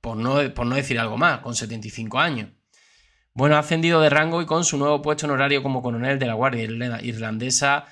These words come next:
normalmente habría recibido el saludo, pero estos no son ti-, tiempos normales. Kate no asistirá a la revisión del coronel, el ensayo de Tropping, el ocho de junio.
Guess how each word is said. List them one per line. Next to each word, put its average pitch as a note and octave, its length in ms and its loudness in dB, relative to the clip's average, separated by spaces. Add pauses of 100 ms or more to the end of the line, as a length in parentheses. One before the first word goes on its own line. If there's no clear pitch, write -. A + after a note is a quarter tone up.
(440)
normalmente B2+ 800 2
habría B2 260 2
recibido B2+ 500 0
el C#3 60 0
saludo, C3+ 500 0 (340)
pero B2 240 2
estos C3+ 240 0
no C3 100 0
son A2 220 -2
ti-, A#2+ 300 -2
tiempos A2+ 320 -4
normales. B2 480 0
Kate B2 180 -2
no B2 120 -2
asistirá B2 480 -2
a B2+ 40 2
la B2 140 2
revisión A#2 640 -4 (360)
del A2 260 -2
coronel, B2 540 0
el A2 120 -2
ensayo A2 320 -2
de G#2 60 -6
Tropping, A#2+ 360 -2
el A2 100 -4
ocho A2 200 -6
de A2+ 80 -4
junio. C#3+ 580 -2